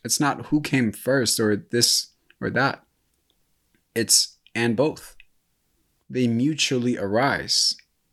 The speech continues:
together. As I'm becoming a parent, my child is also creating me. Just as an artist,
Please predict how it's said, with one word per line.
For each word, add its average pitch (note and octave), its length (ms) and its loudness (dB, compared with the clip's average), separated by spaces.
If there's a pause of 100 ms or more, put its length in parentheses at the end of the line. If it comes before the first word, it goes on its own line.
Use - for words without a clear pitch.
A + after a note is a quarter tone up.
together. A#2+ 460 0 (640)
As B2+ 300 0
I'm A#2+ 120 2
becoming A2+ 340 0
a G2+ 60 -2
parent, A#2 540 -2 (380)
my A2+ 140 0
child A#2+ 640 0 (160)
is G#2 160 -2
also G#2 540 0
creating A2 540 -2
me. G2 160 -10 (1200)
Just - 260 0
as B2 220 0
an - 80 0
artist, A#2 600 -2